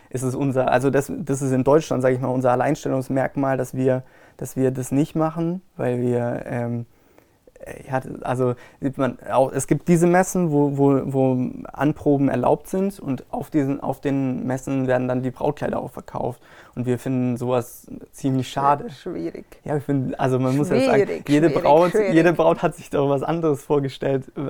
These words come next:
Speaker 1: als ihr Kleid ausgesucht oder von der Art und Weise, wie sie sich ihr Kleid aussucht, als auf einer Messe, ähm, irgendwie im, im Trubel oder so.
Speaker 2: Also ich wüsste auch nicht, ob ich da Bock hätte.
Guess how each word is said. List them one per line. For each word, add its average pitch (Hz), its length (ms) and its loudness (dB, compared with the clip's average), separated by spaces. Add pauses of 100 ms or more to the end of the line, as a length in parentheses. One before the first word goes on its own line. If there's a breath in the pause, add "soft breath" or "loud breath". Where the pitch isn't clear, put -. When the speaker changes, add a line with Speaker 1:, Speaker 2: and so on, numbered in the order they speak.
(100)
Speaker 1:
als 131 240 -4
ihr 131 100 -2
Kleid 143 240 0
ausgesucht 135 380 -4
oder 123 320 -2
von 127 320 -6
der 127 140 0
Art 127 120 -2
und 131 100 -4
Weise, 131 280 -4
wie 127 80 -4
sie 123 100 -6
sich 127 180 -8
ihr 120 60 -10
Kleid - 300 -8
aussucht, 127 340 -10
als - 180 -12
auf 131 140 -10
einer 127 80 -10
Messe, 131 600 -6 (600 soft breath)
ähm, 120 380 -6
irgendwie 127 400 -4
im, 117 360 0
im 123 180 -10
Trubel 135 600 -2
oder 117 220 -6
so. 123 200 -6
Speaker 2:
Also 127 320 -4
ich - 200 -14
wüsste - 480 -8
auch 165 60 -8
nicht, 175 320 -12
ob 185 120 -14
ich - 100 -16 (100)
da - 140 -16 (100)
Bock - 320 -12 (100)
hätte. 208 180 -10